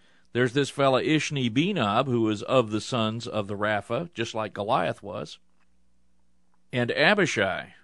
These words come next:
Joab's brother, the son of Zeruiah, smote this Philistine, Ishni-Benob, and killed him.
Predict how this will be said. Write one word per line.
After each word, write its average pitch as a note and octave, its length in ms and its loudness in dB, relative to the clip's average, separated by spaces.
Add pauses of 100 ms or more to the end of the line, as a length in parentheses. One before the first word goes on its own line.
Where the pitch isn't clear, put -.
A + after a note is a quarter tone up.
(420)
Joab's C3 420 4
brother, A#2 340 2
the D3 80 -4
son B2+ 240 -2
of C#3 100 -4
Zeruiah, A#2+ 760 -2 (640)
smote G3 480 2
this C3 160 2
Philistine, D#3+ 720 -2 (200)
Ishni-Benob, A#2 920 -2
and D3 120 -6
killed F#3+ 340 0
him. F2 240 -4